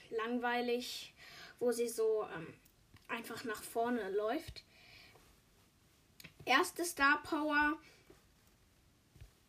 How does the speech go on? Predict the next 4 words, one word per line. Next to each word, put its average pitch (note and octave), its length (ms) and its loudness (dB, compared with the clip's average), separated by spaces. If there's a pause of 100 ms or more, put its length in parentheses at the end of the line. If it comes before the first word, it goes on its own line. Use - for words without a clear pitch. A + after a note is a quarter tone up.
(1040)
finde C#4 560 4
ich, B3+ 640 2 (1300)
ist - 200 12
okay. C4 480 4